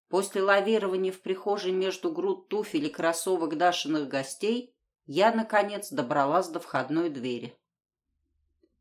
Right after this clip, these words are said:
"Русский рок – самый русский рок в мире", прогремел, прикрывая своим жизнеутверждающим голосом остальных бородатый детина лет тридцати на вид. "Вы уже уходите?"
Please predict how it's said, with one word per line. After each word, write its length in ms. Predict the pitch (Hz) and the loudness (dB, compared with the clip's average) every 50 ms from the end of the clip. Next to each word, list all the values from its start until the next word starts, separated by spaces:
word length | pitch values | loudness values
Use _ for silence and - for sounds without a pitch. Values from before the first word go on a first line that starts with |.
| _ _ _ _ _ _ _ _ _ _ _ | _ _ _ _ _ _ _ _ _ _ _
"Русский 500 | - 151 185 233 226 - - - 196 190 | -4 0 0 0 0 -2 -2 0 2 4
рок – 260 | 190 214 233 240 233 | 4 4 4 4 2
самый 520 | - - - - 180 190 220 214 208 208 208 | -4 -6 2 6 6 6 6 6 2 0 0
русский 420 | 208 220 226 220 - - 202 202 | 2 0 0 0 -4 -2 0 0
рок 240 | 190 202 202 202 - | 2 0 0 -2 -4
в 60 | 175 | -4
мире", 500 | 190 202 214 220 196 147 127 113 - - _ _ | -4 -2 0 0 0 0 0 -2 -6 -12 _ _
прогремел, 600 | _ 151 143 151 143 165 160 156 170 185 196 202 | _ -4 -4 -2 -2 -2 0 0 0 0 0 -2
прикрывая 600 | 196 196 180 170 - 175 170 165 160 170 170 165 | -2 -2 -4 -4 -2 -2 -2 2 4 2 2 2
своим 440 | 165 - - 151 156 165 165 170 156 | 0 -2 -2 0 2 4 4 4 2
жизнеутверждающим 1200 | 147 - 165 156 - 151 151 139 143 - 151 151 143 - - 156 156 156 143 - - - 131 127 120 | 2 0 -2 -2 0 -2 -2 -2 -2 -2 -4 -4 -4 -2 0 2 2 2 2 -2 -4 -2 -2 -2 0
голосом 520 | - 175 196 202 190 190 - - 180 175 | 2 2 2 2 0 -2 -2 -2 -2 -2
остальных 600 | 170 - - - 151 147 143 143 151 170 170 - | -2 -4 -2 0 0 2 4 4 2 2 0 -2
бородатый 640 | - 143 135 131 131 127 123 165 196 - - 185 165 | -2 0 2 2 2 4 4 4 4 4 2 -2 -2
детина 500 | 147 160 160 - - 151 139 139 139 127 | -2 -4 -8 -4 -2 0 0 2 0 0
лет 300 | 120 131 147 147 - - | -2 -2 -2 -2 -4 -6
тридцати 600 | 147 135 127 - - - 123 - - - 190 190 | -6 -6 -6 -8 -10 -10 -10 -10 -6 -6 -4 -4
на 180 | 196 180 117 | -2 -4 -4
вид. 280 | 113 107 110 113 - _ _ _ _ _ _ _ _ _ _ _ | -4 -6 -8 -10 -12 _ _ _ _ _ _ _ _ _ _ _
"Вы 200 | - 165 208 247 | -2 2 2 2
уже 240 | 247 240 233 254 247 | 2 2 2 2 4
уходите?" 800 | 247 247 240 - - 269 277 240 190 180 - - 143 113 113 - | 4 2 2 2 2 2 2 2 0 -4 -4 -6 -6 -6 -6 -12